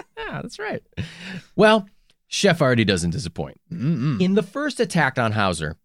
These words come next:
Speaker 1: where he was bludgeoned while, uh, taking a shit in the cellar, the blood trail at Professor Dahmer's house showed that Hauser went back to his room on the first floor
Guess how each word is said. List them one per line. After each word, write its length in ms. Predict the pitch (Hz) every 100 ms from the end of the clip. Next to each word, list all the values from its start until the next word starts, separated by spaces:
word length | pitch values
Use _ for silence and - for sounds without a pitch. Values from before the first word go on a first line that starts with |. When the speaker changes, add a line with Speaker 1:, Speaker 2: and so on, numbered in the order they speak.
| _ _ _
Speaker 1:
where 140 | 107 110
he 120 | 113
was 180 | 107 90
bludgeoned 520 | 117 120 92 90 85
while, 420 | 90 87 85 85
uh, 260 | 82 78 76
taking 340 | - 107 95 80
a 40 |
shit 320 | - 117 92
in 100 | 80
the 80 | 78
cellar, 380 | - 92 78 - _ _ _ -
the 80 | 117
blood 320 | 123 220 202
trail 400 | - 117 98 98
at 200 | 101 -
Professor 440 | - - 151 - 165
Dahmer's 460 | 120 107 110 107
house 320 | 90 80 85 -
showed 300 | - 113 127
that 120 | 156
Hauser 480 | 220 254 135 107 - _ _ _ _ 127
went 300 | 160 170 -
back 260 | 170 196
to 100 | 180
his 220 | 151 139
room 380 | 107 131 147 90
on 120 | 87
the 60 | 95
first 340 | - 147 131
floor 440 | - 160 127 85